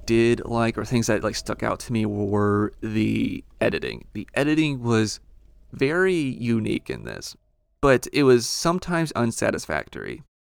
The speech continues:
So an example of times where I like this is we will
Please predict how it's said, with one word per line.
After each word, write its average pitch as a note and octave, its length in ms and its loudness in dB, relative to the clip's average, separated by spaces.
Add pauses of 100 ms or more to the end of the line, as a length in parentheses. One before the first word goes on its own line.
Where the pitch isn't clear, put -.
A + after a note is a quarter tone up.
(160)
So C#3 400 4
an C#3 80 2
example C#3+ 420 0
of A2 260 2
times G#2 340 -2
where F#2+ 100 -4
I D#2+ 40 -2
like B1+ 240 -4
this - 260 -8 (180)
is D#2 360 -2 (260)
we C3+ 240 4
will B2 640 2